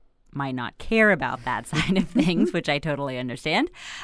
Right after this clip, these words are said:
Um, we'll try to intermix some other topics, some other guests who we have some, some fun ones in the books for the coming months. So I hope everyone is excited and stays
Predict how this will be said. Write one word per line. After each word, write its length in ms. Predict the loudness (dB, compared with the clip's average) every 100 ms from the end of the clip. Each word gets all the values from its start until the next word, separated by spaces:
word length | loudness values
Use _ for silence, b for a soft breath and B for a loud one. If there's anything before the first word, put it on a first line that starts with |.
| 2
Um, 520 | 4 4 2 -2 -8
we'll 120 | -6 -2
try 160 | 0
to 80 | 2
intermix 500 | 2 2 2 -2 -2
some 140 | -2
other 200 | 0 -2
topics, 440 | 0 0 0 -6 -6
some 100 | -6
other 220 | -4 -6
guests 500 | -4 -4 -4 -12 -16 -10
who 260 | -6 -6
we 140 | -4 -4
have 260 | -4 -4
some, 440 | -6 -6 -4 -4 -8 -16 _ _ -20 -6
some 220 | -4 -2
fun 260 | -2 -2 -2
ones 460 | -4 -4 -4 -8 -12
in 280 | -8 -6 -6
the 100 | -8
books 480 | -8 -10 -14 -16 -18 -12
for 140 | -10
the 80 | -10
coming 380 | -8 -8 -6 -6
months. 560 | -4 -4 -4 -8 -16 -18 B B B
So 280 | -10 -6 -4
I 100 | -6
hope 220 | -6 -6
everyone 540 | -6 -6 -4 -4 -4 -4
is 240 | -6 -10
excited 500 | -12 -8 -8 -8 -8
and 280 | -6 -6 -8
stays 520 | -10 -10 -8 -12